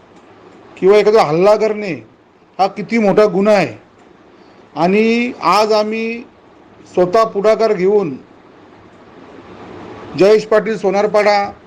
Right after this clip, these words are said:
मी स्वतः गेलतो आणि आम्ही तिथे पोलीस स्टेशनला जमानी पण दिली का आमचं आणि राहुल पाटीलचा काही मोठा वाद नव्हता, आपसात मिटलेलं प्रकरण होतं,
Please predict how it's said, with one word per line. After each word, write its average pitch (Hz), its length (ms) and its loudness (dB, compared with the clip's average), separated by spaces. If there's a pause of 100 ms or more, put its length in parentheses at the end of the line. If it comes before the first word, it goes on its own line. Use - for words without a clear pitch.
मी 175 180 -4
स्वतः 202 320 0
गेलतो 196 400 0 (260)
आणि 175 160 -6
आम्ही 190 280 -2
तिथे 226 360 2 (1400)
पोलीस 190 220 4
स्टेशनला 220 260 0
जमानी 208 380 0
पण 226 200 0
दिली 196 240 -4 (800)
का 180 80 2
आमचं 180 380 0
आणि 220 160 2
राहुल 208 240 2
पाटीलचा 202 460 -4
काही 208 160 -2
मोठा 180 280 -2
वाद 190 220 2
नव्हता, 185 500 -2 (680)
आपसात 202 360 0
मिटलेलं 196 420 0
प्रकरण 202 380 0
होतं, 170 340 0